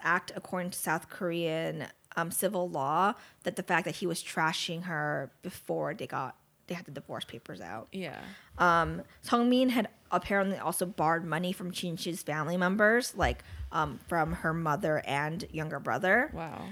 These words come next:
Speaker 1: And which he didn't pay
Speaker 2: Wh-,
Speaker 1: back.
Speaker 2: why would he be borrowing money from
Speaker 1: Because I think he had a gambling problem.
Speaker 2: Oh.
Speaker 1: It doesn't matter how rich you are,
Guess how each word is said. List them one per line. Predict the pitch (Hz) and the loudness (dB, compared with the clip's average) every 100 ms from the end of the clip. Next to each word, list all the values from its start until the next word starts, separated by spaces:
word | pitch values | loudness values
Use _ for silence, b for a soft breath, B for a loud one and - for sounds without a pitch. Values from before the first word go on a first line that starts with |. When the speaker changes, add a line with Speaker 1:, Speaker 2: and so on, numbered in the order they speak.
| - | 0
Speaker 1:
And | 190 185 180 180 - | 2 4 0 -4 -2
which | 196 - | 0 2
he | 208 | 2
didn't | 202 - | 0 -2
pay | - 156 | -2 0
Speaker 2:
Wh-, | |
Speaker 1:
back. | 147 127 - 175 | 4 4 2 -2
Speaker 2:
why | 180 196 | -2 0
would | 226 | 0
he | 220 226 | 0 -2
be | 226 | -4
borrowing | 180 160 175 175 165 151 | -4 -4 -2 -2 -4 -6
money | 156 160 165 | -6 -6 -4
from | - | 0
Speaker 1:
Because | 208 220 220 208 | 4 6 4 4
I | 202 | 2
think | 262 254 | 4 2
he | |
had | 202 | 2
a | 180 - | 0 -6
gambling | 120 110 98 120 | -6 -6 -6 -8
problem. | - - 156 151 147 156 | -6 -4 -2 -2 -2 0
Speaker 2:
Oh. | |
Speaker 1:
It | 196 | 2
doesn't | 220 220 | 4 4
matter | 208 | 4
how | 180 | 4
rich | 160 - - | 2 0 0
you | 156 | 2
are, | 131 135 | 4 4